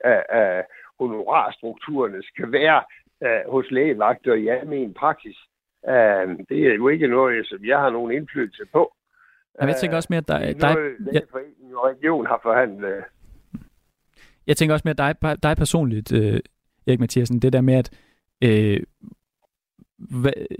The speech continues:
Speaker 2: hvad tænker du om, om, øh, i forhold til dig selv, om, øh, det her med, at, at uen-, han siger, at uanset om man interesserer sig primært for pengene eller ej, så vil man blive bragt til at betragte det som en positiv ting at gøre det, der giver flest penge i lommen.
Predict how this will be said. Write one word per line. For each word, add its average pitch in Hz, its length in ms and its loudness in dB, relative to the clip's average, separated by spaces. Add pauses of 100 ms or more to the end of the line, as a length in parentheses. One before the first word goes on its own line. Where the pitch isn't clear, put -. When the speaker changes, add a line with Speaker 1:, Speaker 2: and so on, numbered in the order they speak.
(120)
Speaker 2:
hvad 147 120 2
tænker 160 260 0
du 175 260 2
om, 127 280 2
om, 113 340 2
øh, 110 300 2
i 120 80 2
forhold 131 220 2
til 113 140 -4
dig 110 120 -4
selv, 196 300 -2 (600)
om, 117 260 0
øh, 110 560 0
det 123 120 4
her 123 60 2
med, 123 260 2
at, - 300 -2 (520)
at - 240 0 (100)
uen-, 143 240 4
han 117 140 0
siger, 139 260 4
at 135 80 0
uanset 139 380 2
om 110 60 0
man 110 160 -2
interesserer 120 540 0
sig - 180 -2
primært 139 360 2
for - 100 -4
pengene 123 300 4
eller 98 100 0
ej, 101 140 0
så 123 220 2
vil 123 180 0
man 107 140 -4
blive 104 160 -4 (280)
bragt 104 240 -2
til - 120 -2
at 120 80 -4
betragte - 520 -4
det 104 180 -6
som 107 160 -2
en 110 60 0
positiv 135 600 2
ting 120 300 2 (420)
at - 100 2
gøre 117 200 4
det, 110 200 -4
der 101 60 -2
giver 101 160 -4
flest 113 260 -2
penge 110 200 4
i 107 40 6
lommen. 98 320 0